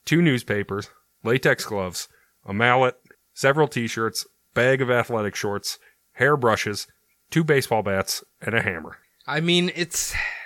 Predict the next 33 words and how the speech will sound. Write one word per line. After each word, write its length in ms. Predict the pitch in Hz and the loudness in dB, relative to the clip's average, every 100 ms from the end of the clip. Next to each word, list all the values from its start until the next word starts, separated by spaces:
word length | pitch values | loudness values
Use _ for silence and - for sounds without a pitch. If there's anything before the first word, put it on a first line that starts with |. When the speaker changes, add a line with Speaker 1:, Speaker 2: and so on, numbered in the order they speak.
| - _ _ | -20 _ _
Speaker 2:
it's 160 | 156 180 | -12 -2
not 240 | 226 269 | 0 2
the 80 | 156 | -2
weirdest 760 | 120 120 165 196 175 123 - | -2 -2 6 6 6 2 -6
collection 600 | - 110 104 107 - 107 107 | -8 -8 -6 -6 -6 -8 -8
of 120 | 101 | -8
stuff. 420 | - 107 107 - _ - | -6 -4 -4 -6 _ -2
Speaker 1:
Back 220 | 131 - | 0 2
when 100 | 185 | 2
I 80 | 170 | 2
was 160 | 143 | 0
drinking 500 | - 127 139 170 170 | -2 -2 0 2 2
and 140 | 147 113 | 0 0
also 400 | 110 123 - 123 | 2 0 0 -2
detailing, 720 | 107 110 123 123 131 131 131 - | -2 -6 -2 0 0 -4 -6 -2
all 280 | 107 117 107 | 2 4 4
of 100 | 98 | 0
this 160 | 98 | -4
stuff 300 | - 98 - | -2 -4 -2
was 140 | 95 104 | -4 -2
in 140 | - | -2
my 120 | 95 | 0
car. 380 | 165 92 80 175 - | 0 -2 -2 -4 -4
Speaker 2:
<laughs> 500 | 135 - - - - | -6 -10 -20 -10 -2
As 200 | 160 160 | 0 2
former 420 | 202 190 175 160 | 4 4 4 2
detailers, 680 | 143 165 156 135 123 123 123 | 2 -2 2 2 2 -2 -2
you 100 | 131 | -2
and 100 | 120 | 0
I 200 | 127 135 | 2 2
can 180 | 139 117 | 0 0
tell 240 | 131 127 | 0 2
you, 260 | 113 107 | 0 -4